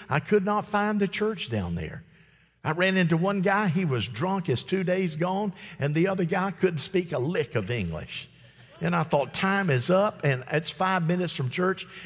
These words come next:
and the drunk guy, <laughs> I'm thinking, "I wasted time with you, buddy." And then the other guy, he's, you know,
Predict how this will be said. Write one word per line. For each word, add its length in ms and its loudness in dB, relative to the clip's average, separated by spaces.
and 160 2
the 80 6
drunk 440 0
guy, 120 4
<laughs> 2250 8
I'm 220 4
thinking, 600 4
"I 140 4
wasted 540 2
time 320 4
with 140 4
you, 220 2
buddy." 440 4
And 240 -2
then 180 4
the 160 6
other 220 6
guy, 420 4
he's, 200 4
you 140 4
know, 380 4